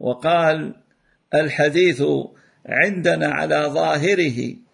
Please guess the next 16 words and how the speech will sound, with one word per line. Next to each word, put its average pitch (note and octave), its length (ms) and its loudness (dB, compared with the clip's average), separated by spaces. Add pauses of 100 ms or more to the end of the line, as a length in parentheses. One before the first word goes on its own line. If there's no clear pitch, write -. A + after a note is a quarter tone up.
(380)
كما D3+ 400 -2
جاء E3 500 2
عن D#3 320 -2
النبي C#3+ 640 -2
صلى C3+ 300 -6
الله A#2 460 -2
عليه A#2+ 440 -6
وسلم، A2 540 -8 (600)
والكلام D3+ 800 0
فيه D3 480 -4
بدعة، D#3 640 -2 (1900)
ولكن D#3+ 720 0
نؤمن F#3 520 -2
به G3+ 680 0
كما D#3+ 420 0
جاء E3 760 0